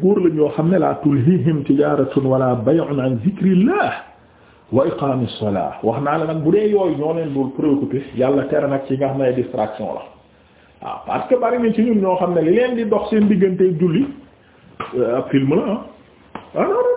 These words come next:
non. Film bi la. Wala match bi, moo tax ñu ne nañ xaar. Ñu ngi nii ci stade bi, non, sama place bu ma génnee fii,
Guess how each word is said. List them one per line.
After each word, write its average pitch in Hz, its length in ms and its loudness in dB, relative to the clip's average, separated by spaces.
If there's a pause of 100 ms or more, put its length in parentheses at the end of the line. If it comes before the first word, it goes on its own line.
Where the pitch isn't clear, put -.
non. - 140 -2 (280)
Film 214 280 4
bi 160 100 2
la. 135 80 4 (680)
Wala 160 240 2
match 190 300 -4
bi, - 120 2 (720)
moo 160 240 2
tax - 140 -6 (540)
ñu 151 140 2
ne 165 100 4
nañ 151 180 0
xaar. - 420 -6 (140)
Ñu 139 200 -2
ngi 151 120 2
nii 147 200 2
ci 160 160 2
stade 139 280 -2
bi, 139 80 0
non, 120 320 2
sama 104 220 0
place 123 280 0
bu 127 120 0
ma 127 100 -2
génnee 139 360 2
fii, 139 420 2